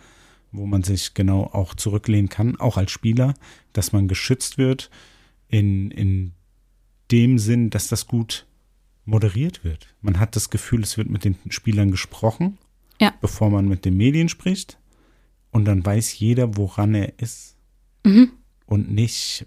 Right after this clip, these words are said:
Speaker 1: mm, ah, oh, und auf einmal prasselt das so ein bisschen auf einen Spieler ein, weil letzten Endes ist es nur Fußball.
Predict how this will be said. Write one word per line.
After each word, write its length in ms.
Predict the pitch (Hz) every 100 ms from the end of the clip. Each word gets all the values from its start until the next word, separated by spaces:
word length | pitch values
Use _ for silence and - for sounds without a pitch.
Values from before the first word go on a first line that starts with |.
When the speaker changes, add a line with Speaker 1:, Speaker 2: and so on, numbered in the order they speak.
| -
Speaker 1:
mm, 560 | 110 120 120 113 101 104 -
ah, 720 | - 113 117 110 107 - - - _
oh, 640 | 117 120 110 107 104 - - -
und 240 | _ 107 104
auf 160 | -
einmal 460 | - 101 110 107 107 - _ _ _
prasselt 520 | - 104 101 113 92
das 140 | 95 -
so 120 | 104
ein 80 | 98
bisschen 540 | 95 - 98 92 90 87 _ _ _ _
auf 300 | 101 90 - _ _ _ _
einen 200 | 101 98
Spieler 420 | - - 113 117
ein, 260 | - 120 117
weil 120 | 101
letzten 320 | 104 110 -
Endes 340 | 104 107 104 -
ist 140 | 95
es 160 | 98 -
nur 140 | 95
Fußball. 500 | - 113 - 143 143